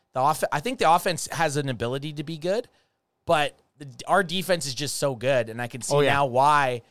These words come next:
Speaker 1: they were giving Dak Prescott and the offense troubles in Oxnard because, well, what did we get today? E-, eight sacks? Did we get eight sacks?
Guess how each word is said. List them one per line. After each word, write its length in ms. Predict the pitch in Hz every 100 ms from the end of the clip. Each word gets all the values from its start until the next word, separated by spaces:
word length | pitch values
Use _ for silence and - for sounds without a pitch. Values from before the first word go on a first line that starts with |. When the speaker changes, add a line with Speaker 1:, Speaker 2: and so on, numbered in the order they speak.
| _ _ -
Speaker 1:
they 120 | 139
were 80 | 135
giving 260 | 143 131
Dak 260 | 131 131 -
Prescott 460 | 139 123 - 123
and 100 | 120
the 60 | 117
offense 440 | 120 131 127 113 -
troubles 480 | 165 196 165 110
in 80 | 117
Oxnard 500 | 113 101 - 107 104
because, 540 | 117 - 123 113 104 - _ _ _ _ -
well, 100 | 127
what 120 | 139
did 100 | 139
we 80 | 139
get 160 | 156
today? 340 | 131 104 85 76
E-, 60 | 95
eight 180 | 123 -
sacks? 480 | 131 190 - - - -
Did 80 |
we 80 | 120
get 120 | 135
eight 180 | 120 143
sacks? 380 | - 180 -